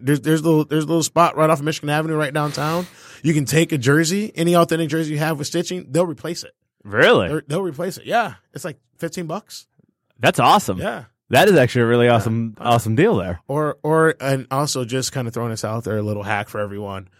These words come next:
Speaker 1: Um, if you go to the team store at L C A,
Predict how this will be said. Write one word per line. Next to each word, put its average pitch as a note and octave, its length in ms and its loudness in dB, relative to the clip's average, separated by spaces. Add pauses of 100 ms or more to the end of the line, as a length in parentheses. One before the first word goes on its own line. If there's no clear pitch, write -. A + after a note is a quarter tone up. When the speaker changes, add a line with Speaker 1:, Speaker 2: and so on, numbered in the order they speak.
(340)
Speaker 1:
Um, B2+ 240 0
if A#2+ 160 -6
you C3+ 100 -6
go D3+ 420 2
to F#3 160 -2
the D#3+ 100 -4
team G3+ 260 0
store A2+ 460 -4 (100)
at B2+ 220 -2
L C#3+ 120 -2
C D3+ 220 0
A, F#2+ 180 -2